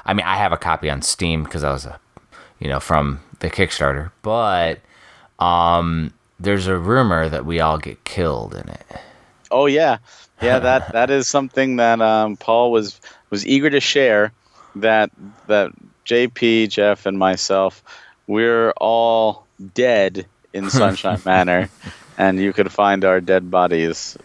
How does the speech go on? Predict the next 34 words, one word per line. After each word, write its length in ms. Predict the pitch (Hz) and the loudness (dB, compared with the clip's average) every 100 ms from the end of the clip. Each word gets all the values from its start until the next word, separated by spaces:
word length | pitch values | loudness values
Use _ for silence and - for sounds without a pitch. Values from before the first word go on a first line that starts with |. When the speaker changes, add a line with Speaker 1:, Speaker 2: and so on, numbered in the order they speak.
| - | -8
Speaker 2:
somewhere 360 | - 165 175 147 | -4 -2 0 0
in 60 | |
the 60 | 135 | 0
game. 240 | 131 117 104 | 0 0 0
I 60 | |
don't 120 | 123 127 | 0 0
know 100 | 123 | -2
where, 260 | 123 90 113 | 0 0 0
Speaker 1:
Mm-hmm. 120 | 139 | -2
Speaker 2:
but 140 | 139 | -2
we're, 60 | 90 | -2
Speaker 1:
Yeah. 220 | 101 98 | 0 0
Speaker 2:
we're 140 | 127 127 | 0 -2
dead. 420 | - 127 104 120 - | -2 -2 0 -2 -6
<laughs> 300 | - - - | -6 -4 -2
Speaker 1:
And, 200 | 131 127 | -2 -2
and 160 | 139 135 | -2 0
my 180 | 143 156 | -2 -2
thing 240 | 139 123 | -2 0
is, 220 | 117 117 | 0 0
though, 220 | 113 107 107 | 0 0 0
is 140 | 92 | 0
that 300 | 104 98 95 | 0 0 0
I 240 | 92 110 113 | 0 2 0
stick 580 | - - 117 107 - - | -2 -4 -2 -2 -4 -12
to 180 | - 110 | -6 -2
my 220 | 104 95 | 0 0
guns 520 | 87 95 95 90 82 | 0 0 0 -2 -4
when 160 | 80 87 | -4 -4
it's, 200 | 82 - | -4 -4
like, 280 | 85 78 - | -2 -2 -2
when 120 | 90 | -4
it's 140 | 104 | -2
Series 840 | - 127 127 127 123 120 110 - | -4 0 2 2 2 0 -4 -12